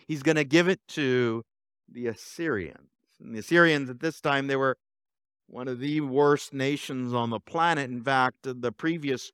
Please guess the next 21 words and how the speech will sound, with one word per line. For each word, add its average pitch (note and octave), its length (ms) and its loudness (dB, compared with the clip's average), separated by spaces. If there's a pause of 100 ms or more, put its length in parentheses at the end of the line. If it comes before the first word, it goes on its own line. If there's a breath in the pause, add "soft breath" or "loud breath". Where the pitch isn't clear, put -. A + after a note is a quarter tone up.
book C3+ 260 -2 (100)
that A2 80 -8
we B2 120 -6
read, C#3 320 2 (340)
uh, A#2 240 -4
Jonah, E3 600 4 (680)
that, D3 300 2
that's F3 260 4
where D#3+ 320 4
the C#3 140 -2
Assyrians C3 580 -4
came E3 300 -8
from. G#2 240 -8
The, A#2 100 -4 (220)
the B2 100 0
Nineveh F3+ 720 2 (320)
was C#3+ 180 -2
the C#3+ 100 -6
capital C#3 680 0
of B2+ 520 4 (160)
Assyria. D3+ 720 -10